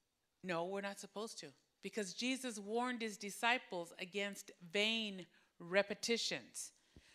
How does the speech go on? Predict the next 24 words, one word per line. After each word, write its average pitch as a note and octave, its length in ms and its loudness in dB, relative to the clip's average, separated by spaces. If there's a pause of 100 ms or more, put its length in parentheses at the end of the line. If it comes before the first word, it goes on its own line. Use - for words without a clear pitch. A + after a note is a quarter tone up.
(120)
Matthew B3+ 380 6
six C4 260 -2
seven C4 360 4
says, A3+ 260 4
"When C#4 160 6
you D#4 100 4
pray, D#4 420 6
don't A3+ 480 8
babble A#3+ 500 8
on C4 380 6
and B3+ 140 2
on F#3+ 460 4 (480)
as A3+ 260 8
people C#4 380 4
of G3+ 120 6
other B3 300 6
religions A#3 680 0
do. D#3 320 0 (500)
They A#3+ 160 6
think F4 380 0
their A3+ 140 8
prayers C#4+ 420 6
are C4 100 8
answered A#3 760 4